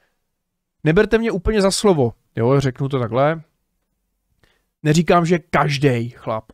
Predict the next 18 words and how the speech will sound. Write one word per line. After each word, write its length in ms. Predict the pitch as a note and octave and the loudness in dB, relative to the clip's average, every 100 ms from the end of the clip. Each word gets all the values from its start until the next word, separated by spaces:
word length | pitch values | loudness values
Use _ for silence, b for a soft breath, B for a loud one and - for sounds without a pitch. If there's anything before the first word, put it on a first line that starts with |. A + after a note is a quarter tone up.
| - | -2
ale 400 | D3 E3 E3+ E3 _ _ _ _ - | 2 2 2 -4 _ _ _ _ -6
většina 500 | B2 C#3 - D3+ C3 | -2 -2 0 -2 -2
chlapů. 500 | - B2+ - A2+ C3+ _ _ _ _ _ _ _ - | -6 -12 -12 -18 -20 _ _ _ _ _ _ _ -12
Ví-, 240 | C3+ D#3 | -6 -6
ví-, 200 | D#3+ C#3 D3+ | -4 -6 2
je 160 | E3+ | 2
nám 160 | G3 F#3+ | 4 2
to 120 | F3+ | 0
vlastní. 560 | D#3 D3 - - A2+ C3 _ | 0 -2 -6 -12 -14 -14 _
Chceme 500 | _ - E3+ E3+ D#3+ - - | _ -4 -2 0 -2 -4 -8
prorazit, 560 | B2+ C#3+ D3 C3 A#2+ | -2 0 0 0 -6
chceme 360 | - - D3 D3 | -10 -8 -4 -4
zaopatřit, 680 | C3+ D#3 C3+ C3+ - A#2 A2 | -2 -2 -2 -2 -4 -12 -12
chceme 320 | - D3 D3 | -8 -4 -4
zdroje, 520 | B2 B2 C3+ B2+ A2+ _ _ | -4 0 2 0 -2 _ _
chceme 420 | _ - D3+ D3+ C#3+ | _ -8 -4 -4 -2
toho 300 | D3+ C#3+ C#3+ | 0 2 2
mít, 280 | C#3+ C#3 | 0 -4